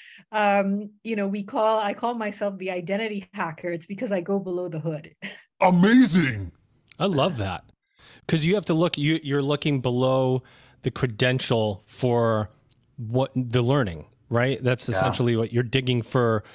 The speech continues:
Speaker 3: what you need to learn, how you need to learn it, h-, what's, what's the expectation for the future, and understanding technology and how that has entered our life. So I'm assuming you said Mentor G P T. I thought that is, that's what you said,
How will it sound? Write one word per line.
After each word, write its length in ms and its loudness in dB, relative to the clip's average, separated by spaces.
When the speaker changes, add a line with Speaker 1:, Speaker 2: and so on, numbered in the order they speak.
Speaker 3:
what 220 2
you 100 2
need 180 0
to 100 0
learn, 260 2
how 200 0
you 140 2
need 160 0
to 100 -2
learn 240 2
it, 160 0
h-, 140 -10
what's, 420 -2
what's 220 -2
the 180 0
expectation 640 -2
for 140 -8
the 100 -6
future, 480 -2
and 260 0
understanding 600 0
technology 680 0
and 140 0
how 140 -2
that 220 0
has 120 -2
entered 240 -4
our 120 -4
life. 240 -2
So 120 -2
I'm 120 0
assuming 420 0
you 120 0
said 220 -2
Mentor 340 0
G 180 -2
P 160 -4
T. 260 0
I 60 0
thought 240 -2
that 140 -2
is, 120 -10
that's 240 -2
what 120 -8
you 100 -6
said, 320 -6